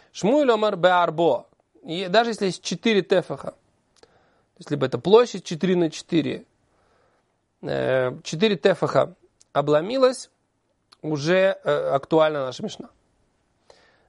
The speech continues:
Рав Омар Беруба, Рав говорит, «Большинство. Аваль Баарбо, ло, но когда только на четыре тефаха не хватает перекрытия, не, не должен он спускаться вниз». Почему? Додам дар,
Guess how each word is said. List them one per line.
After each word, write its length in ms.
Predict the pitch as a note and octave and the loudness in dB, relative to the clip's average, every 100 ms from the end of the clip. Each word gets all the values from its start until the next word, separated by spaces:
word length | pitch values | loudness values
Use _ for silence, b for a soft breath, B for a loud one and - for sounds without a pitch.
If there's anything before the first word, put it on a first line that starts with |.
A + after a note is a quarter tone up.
| - | -4
Рав 320 | D3 F#3+ G#3 | 2 2 2
Омар 300 | D#3 D#3 C#3+ | 0 0 -2
Беруба, 720 | C#3+ D3 A3+ F3 C#3+ C#3+ C#3 | 0 -2 0 2 2 2 -2
Рав 220 | D3 B3 | 0 -2
говорит, 480 | G#3+ D#3+ D#3 A3 G#3+ _ _ _ - | 0 -2 0 -2 -4 _ _ _ -8
«Большинство. 840 | D3+ F#3 - F#3 - C#3+ B2 F#3 _ _ _ _ b b b b | 4 4 4 -4 0 0 0 -2 _ _ _ _ b b b b
Аваль 320 | b D#3 G#3+ B3 | b 4 4 4
Баарбо, 560 | G3+ F3+ D3 C3+ C#3+ | 2 2 0 0 0
ло, 320 | - B3 E4 E4 _ _ | 0 -2 -2 -4 _ _
но 180 | - E3 | -4 -2
когда 540 | E3+ E3+ F3 A3 G3 D3+ | 0 0 4 4 2 0
только 340 | G3+ G3+ F#3+ | 0 0 0
на 140 | F3 | -2
четыре 420 | E3+ F3 - A3 F3 | -2 -4 0 2 2
тефаха 560 | - G3 E3 C3+ C3 - b b b b b b b b b b - | 2 2 0 -2 -4 -6 b b b b b b b b b b -10
не 140 | D3 | -4
хватает 460 | D3 D#3 D#3 F3 E3+ | 2 2 4 0 0
перекрытия, 720 | G3 G#3+ C#4+ B3+ G#3 G3+ G3+ _ _ _ - | -4 -2 -2 2 2 0 -2 _ _ _ -10
не, 360 | F3 G#3+ A3 G#3 | -6 -2 -2 -2
не 260 | F3+ G#3+ | -4 -2
должен 360 | A3+ A#3+ B3 G#3 | 4 4 4 0
он 60 | G3 | -4
спускаться 520 | - F3+ G3 E3+ E3 | -6 0 0 2 0
вниз». 320 | D3+ C#3+ C#3 | -2 -2 -6
Почему? 420 | - E3 E3 E3+ | -8 -4 -2 0
Додам 500 | F3 G#3+ C4 A#3 F3+ | 2 4 4 0 0
дар, 320 | D#3+ F#3+ F3+ | 2 2 0